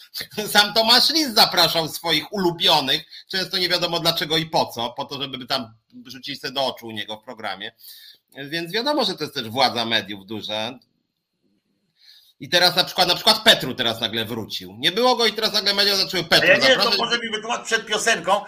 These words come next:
Speaker 2: to tylko mi powiedz jeszcze w każdym razie, czy ten Petru, bo ja nie wiem, przy-, przepraszam, naprawdę nie wiem, absolutnie. Czy on wrócił, e,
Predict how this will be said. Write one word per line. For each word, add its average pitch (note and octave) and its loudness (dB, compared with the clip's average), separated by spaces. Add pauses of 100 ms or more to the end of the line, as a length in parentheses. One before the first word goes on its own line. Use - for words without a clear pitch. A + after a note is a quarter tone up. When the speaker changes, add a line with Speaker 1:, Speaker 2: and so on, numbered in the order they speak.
(280)
Speaker 2:
to F3+ -2
tylko G#3 -2
mi G3+ -2
powiedz G3 2
jeszcze G3 -2
w G3 -12
każdym F3+ 0
razie, F3 -4
czy - -12
ten F3 0
Petru, F#3 0
bo F3+ 0
ja G3+ 4
nie G#3+ 0
wiem, D#3 2
przy-, - -10
przepraszam, G3+ -2
naprawdę G#3 0
nie F#3+ 2
wiem, A2+ -6
absolutnie. C#3 -6 (260)
Czy D#3+ -2
on F3 0
wrócił, F#3+ -2
e, E3 -2